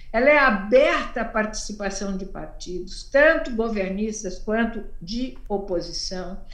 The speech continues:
Ela é aberta à participação de, de averiguação de todo e qualquer cidadão.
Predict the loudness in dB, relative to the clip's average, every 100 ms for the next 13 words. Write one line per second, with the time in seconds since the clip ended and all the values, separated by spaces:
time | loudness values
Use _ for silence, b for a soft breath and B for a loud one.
0 | b b 0 2 4 4 4 2 0 0
1 | -2 -2 -4 -4 -8 -6 -2 -4 -4 -10
2 | -14 -10 -6 -6 -8 -12 -6 -2 2 4
3 | 4 2 2 0 0 -2 -2 -4 0 2
4 | 2 0 B B -2 -2 -4 2 6 8
5 | 6 4 4 2 2 0 0 -2 -8 -8
6 | -8 -6 -4 -4 -6 -10